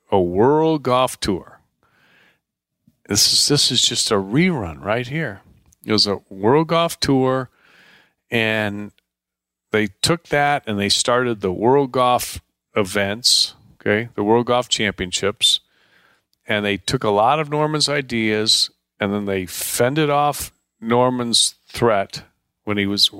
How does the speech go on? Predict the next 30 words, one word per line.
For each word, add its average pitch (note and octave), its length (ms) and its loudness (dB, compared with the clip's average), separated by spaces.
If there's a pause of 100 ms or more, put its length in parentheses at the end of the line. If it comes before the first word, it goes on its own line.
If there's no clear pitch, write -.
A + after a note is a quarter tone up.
(280)
had A2+ 200 -2
this A#2 180 0
whole B2 220 -2
idea A#2+ 360 0
before, G#2+ 480 0
and A2 80 -2
he G#2 60 -4
had B2 120 -2
the A#2+ 80 -2
whole B2+ 120 0
thing C3+ 180 -6
funded A#2+ 460 -2
and B2 100 -10
everything. G2+ 380 -8
He G#2 60 -10
had G2 100 -6
this G2 200 -2
whole A2+ 200 0
idea A#2+ 260 0
before. G#2 460 -2
This C3 200 -2
is - 100 -6
years G#2 400 0
ago. D#2 260 -14 (680)
They F#2+ 80 0
started C3+ 400 2
the C#3 80 0
World C3 320 0
Golf B2+ 240 0
Championships. A2+ 840 -2